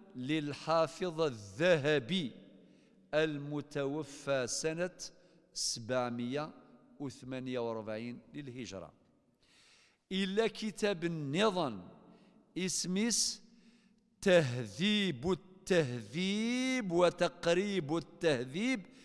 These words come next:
لمن؟ للحافظ ابن حجر العسقلاني، وين شرحا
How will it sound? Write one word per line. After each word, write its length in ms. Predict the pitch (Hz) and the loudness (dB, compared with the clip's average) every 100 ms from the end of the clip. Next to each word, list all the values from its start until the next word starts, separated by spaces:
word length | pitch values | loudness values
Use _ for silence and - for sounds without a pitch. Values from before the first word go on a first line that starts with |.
| - | -10
لمن؟ 460 | 175 226 185 160 151 - - - - | 0 2 2 0 -2 -14 -20 -20 -12
للحافظ 1000 | 123 147 131 123 - 139 180 165 185 202 190 - - - - _ 170 | -2 0 0 -4 0 4 4 2 0 0 -4 -18 -20 -20 -20 _ 0
ابن 460 | 165 131 123 104 92 - - | 0 0 -4 -6 -10 -18 -4
حجر 520 | 156 139 147 151 151 - - - 151 | -2 2 2 2 -2 -14 -20 -10 -2
العسقلاني، 1600 | 147 127 110 139 - - - 147 139 160 160 135 131 185 226 - - - - | -2 -2 -2 -2 -2 -4 -4 -2 0 0 0 0 -2 -2 -4 -8 -20 -18 -6
وين 380 | 131 170 165 | -4 -2 -4
شرحا 560 | 151 139 127 - 170 | -4 -4 -6 -4 -4